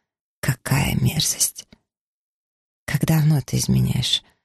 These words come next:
спрашиваю Алекса не своим голосом. Не знала, что могу говорить вот так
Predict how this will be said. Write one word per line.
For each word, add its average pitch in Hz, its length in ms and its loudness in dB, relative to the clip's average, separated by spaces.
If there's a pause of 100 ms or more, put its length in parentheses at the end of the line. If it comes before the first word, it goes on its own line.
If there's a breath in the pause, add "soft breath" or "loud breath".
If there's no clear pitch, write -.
(120)
спрашиваю - 540 2
Алекса 135 320 -2
не 131 60 6
своим 123 360 2
голосом. 120 480 -2 (560)
Не 151 80 4
знала, 139 240 2
что - 180 -2
могу 123 240 0
говорить 127 420 0
вот 135 140 -2
так - 300 -2